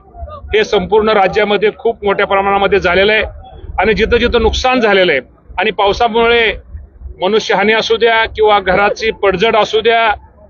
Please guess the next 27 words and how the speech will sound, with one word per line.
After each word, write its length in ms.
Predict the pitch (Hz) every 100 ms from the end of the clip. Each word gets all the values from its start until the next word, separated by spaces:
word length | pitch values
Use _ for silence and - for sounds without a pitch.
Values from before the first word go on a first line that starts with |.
| - -
किंवा 160 | 214 214
आमचे 360 | 208 220 226
पशुधन 720 | 220 202 196 214 220 208 214 208
असेल, 280 | 190 220 214
त्याचं 300 | 220 220 214 202 - - - 170
आमचे 220 | 175 220
जनावरे 380 | 202 214 226 226
काय 140 | 226
वाहून 200 | 220 208
गेले, 100 | 208
त्या 180 | - 214
सगळ्यांचे 560 | - 202 214 233 202 240
पंचनामे 520 | 214 190 208 214 214
करण्याचे 520 | - 208 415 - 415
आदेश 400 | 381 185 220 -
या 100 | 202
राज्याचे 420 | 190 175 202 214
मुख्यमंत्री, 720 | 190 175 214 214 196 202 233 214 - - - - -
दोन्ही 220 | 202 208
उपमुख्यमंत्री 1000 | 202 220 220 214 226 220 202 220 233 214 - - _ -
आणि 160 | 185 220
या 100 | 220
सर्वांनी 440 | 220 202 214 220
दिलेले. 300 | 208 202 214
त्यामुळे 300 | 214 208 214
निश्चित 300 | 202 196 233
प्रकारे 480 | 233 208 190 214 214